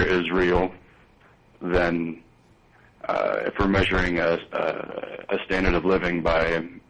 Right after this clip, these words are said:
an option of salvation or an option of damnation, wouldn't the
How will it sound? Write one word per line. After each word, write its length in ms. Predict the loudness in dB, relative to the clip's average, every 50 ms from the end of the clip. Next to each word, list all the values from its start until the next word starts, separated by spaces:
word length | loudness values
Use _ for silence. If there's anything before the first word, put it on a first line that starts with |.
| -20 -16 -8
an 120 | -4 0 0
option 320 | 2 2 0 -2 -2 -4 -4
of 80 | -4 -4 -2
salvation 600 | -2 0 0 0 0 -2 -2 -2 -4 -4 -2 -2
or 120 | -2 -2 0
an 80 | 0
option 320 | 0 0 -2 -2 -4 -4 -4
of 140 | -4 -2
damnation, 720 | -2 -2 0 0 -2 -2 -2 -4 -2 -4 -4 -4 -4 -4 -2
wouldn't 300 | -2 -2 -2 -4 -6 -6
the 280 | -6 -6 -6 -6 -6